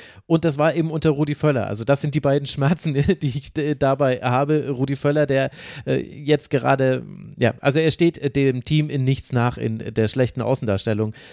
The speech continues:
des, äh, D F B. Aber dieses eine Spiel gab es ja und da war es eben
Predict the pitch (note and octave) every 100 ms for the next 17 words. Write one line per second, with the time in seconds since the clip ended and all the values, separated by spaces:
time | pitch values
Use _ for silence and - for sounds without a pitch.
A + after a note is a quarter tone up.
0 | - - B2 A2 - A#2 A#2 A2 - A#2
1 | - C#3+ C3+ D#3+ F3+ - C#3+ D#3+ F3 -
2 | F#3 E3+ F#3 D3+ A#2+ G2 F#2+ B2+ C#3+ D#3+
3 | D#3+ F3+ F3 - A#2 A2